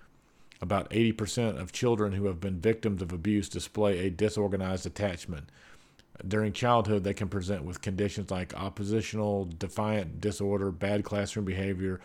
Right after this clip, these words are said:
low performance in mathematics, and low self-esteem. Adolescents may present with more psychiatric diseases and impaired operational skills,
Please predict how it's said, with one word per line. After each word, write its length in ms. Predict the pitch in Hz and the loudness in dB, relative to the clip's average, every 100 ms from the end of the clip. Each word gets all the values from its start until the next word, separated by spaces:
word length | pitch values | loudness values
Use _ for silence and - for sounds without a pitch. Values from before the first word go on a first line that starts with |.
| - | -6
low 140 | - 117 | 2 2
performance 500 | 113 104 117 104 98 | 2 0 2 2 0
in 140 | 98 | 0
mathematics, 640 | 98 95 - 95 92 85 - | 0 -2 -4 -4 -2 -4 -8
and 240 | - 95 85 | -8 -6 -4
low 160 | 98 | -2
self-esteem. 720 | 95 - 92 87 - 104 92 82 - - - _ | -2 -2 -4 -4 -6 -4 -4 -6 -12 -20 -20 _
Adolescents 600 | 110 113 113 110 110 104 104 | 0 4 6 4 2 -6 -2
may 140 | 110 | -2
present 360 | 107 98 104 85 | 0 -2 -2 -2
with 280 | 101 85 78 - | -4 -4 -10 -6
more 260 | 104 117 110 | 0 2 2
psychiatric 720 | - 107 - 107 104 101 98 | 0 -2 0 0 0 0 -2
diseases 480 | 98 101 101 98 | 0 2 2 0
and 80 | 92 | -2
impaired 420 | 95 85 104 101 | -4 -2 -2 -2
operational 600 | - 95 95 101 101 101 | -2 -4 -2 0 0 -4
skills, 460 | 90 - 98 92 90 | -8 -2 0 0 -2